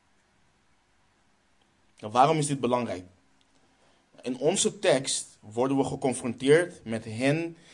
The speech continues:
die zichzelf discipelen noemen van de Heere Jezus. In vers vijfentwintig zie je dat ze de Heere Jezus Rabbi noemen. Deze menigte volgde de Heere Jezus,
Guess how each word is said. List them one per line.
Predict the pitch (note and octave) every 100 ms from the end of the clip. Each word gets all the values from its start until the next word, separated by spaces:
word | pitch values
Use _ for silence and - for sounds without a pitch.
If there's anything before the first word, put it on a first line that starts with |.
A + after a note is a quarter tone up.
| - _
die | A2
zichzelf | - - - C#3 C#3 C#3+ - -
discipelen | - A#2 G#2+ - F#3 F#3 F#3 D#3
noemen | C#3 C3 A#2+
van | A#2+
de | A2+
Heere | A2 A2+ G#2+
Jezus. | G2+ G2+ - - - _ _ _ _ _ _ _ _ _ _ _ _ _ _ _ _ _ _ _
In | -
vers | - -
vijfentwintig | - A#2 A#2 A2+ C#3+ D#3+ E3
zie | E3 C#3
je | C3+
dat | B2+ A#2
ze |
de | A#2+
Heere | A2+ A#2+ A2+
Jezus | A2+ A2+ G#2+
Rabbi | G#2+ A2+ B2+
noemen. | C#3 D3 F#3+ - _ _ _ _ _ _ _ _ _ _ _ _ _ _ _ _ _ -
Deze | A#2 B2+ C#3+
menigte | A#2 C3+ D3+ C#3+ B2+
volgde | - - C#3 C3+ - D#3+
de | D3
Heere | D3 D#3
Jezus, | C#3+ D3 D3 F#3 -